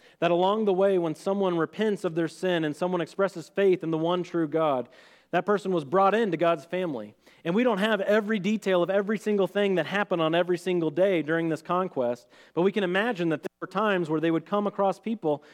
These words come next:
who were living in the land and they said, "We've heard of you.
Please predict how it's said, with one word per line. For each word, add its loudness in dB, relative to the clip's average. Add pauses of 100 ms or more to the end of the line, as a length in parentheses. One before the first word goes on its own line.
who 2
were 6
living 2
in 0
the 2
land 0
and -2
they 2
said, 0 (680)
"We've 0
heard 0
of -6
you. -12